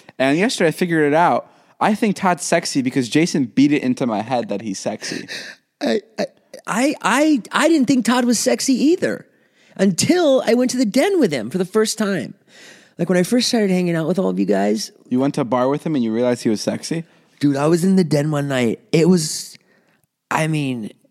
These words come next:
Speaker 2: it's like fucking Rob Lowe, like, nineteen eighty-five was in there. I know you don't get that reference,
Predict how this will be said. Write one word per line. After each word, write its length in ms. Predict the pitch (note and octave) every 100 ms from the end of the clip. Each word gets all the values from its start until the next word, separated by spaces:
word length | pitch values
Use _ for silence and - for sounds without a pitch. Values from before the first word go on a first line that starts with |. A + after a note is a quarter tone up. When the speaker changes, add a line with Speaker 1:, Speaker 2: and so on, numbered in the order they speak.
| _ _ -
Speaker 2:
it's 100 | -
like 80 | A#2+
fucking 320 | E3 D3 G#2+
Rob 280 | G#2+ C3+ C3
Lowe, 240 | C3+ B2+
like, 220 | G2 G2 G2+
nineteen 320 | A2 A#2+ B2+
eighty-five 480 | A#2+ A2+ A2+ G#2+ A2
was 140 | G2
in 80 | G#2
there. 160 | A#2+ A#2+
I 40 |
know 80 | B2
you 100 | B2
don't 140 | C3 B2+
get 140 | C#3+
that 140 | B2
reference, 360 | F#2+ A2 -